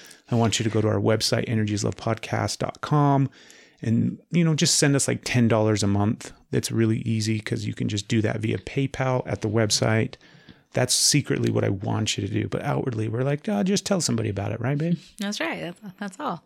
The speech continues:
Speaker 1: Yeah, just pass the word along and mention the Energies of Love podcast to somebody, and they can, in fact, find it anywhere that podcasts are available. So, brand new episode one sixty.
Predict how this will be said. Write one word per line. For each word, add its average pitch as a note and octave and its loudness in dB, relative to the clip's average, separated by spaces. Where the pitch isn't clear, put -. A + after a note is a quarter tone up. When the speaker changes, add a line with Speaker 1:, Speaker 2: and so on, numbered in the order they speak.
Speaker 1:
Yeah, B2+ 0
just - -4
pass D3 -2
the D3 -2
word C3+ 0
along B2 0
and A#2+ 0
mention A2+ 0
the A#2 -2
Energies G#2 -2
of G2+ -6
Love G#2+ -4
podcast - -6
to - -6
somebody, G#2 -2
and A2+ 0
they A2 0
can, A#2+ -2
in G#2+ -2
fact, G#2 -4
find G#2 -2
it - -6
anywhere G#2 0
that G#2+ -6
podcasts - -8
are - -4
available. - -8
So, A2+ 0
brand A2 4
new A2 0
episode A2+ -2
one G#2+ 0
sixty. - -2